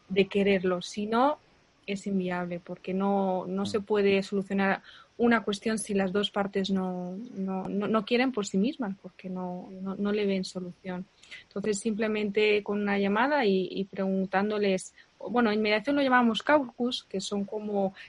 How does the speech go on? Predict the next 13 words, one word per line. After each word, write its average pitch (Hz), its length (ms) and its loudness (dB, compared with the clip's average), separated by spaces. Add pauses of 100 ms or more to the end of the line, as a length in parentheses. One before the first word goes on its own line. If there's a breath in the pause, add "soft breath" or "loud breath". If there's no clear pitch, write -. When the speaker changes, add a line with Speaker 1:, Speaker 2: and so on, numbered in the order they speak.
(100)
Speaker 1:
hablar 196 280 2
con 220 120 -2
las 202 240 0
personas, 202 640 -4 (300 loud breath)
eh, 190 280 -2
de - 220 -8
las 185 140 -4
dos 202 180 2
partes, 214 360 2
pues 202 180 -6
por 190 160 -4
separado. 208 520 4 (840)
Mm, 185 580 0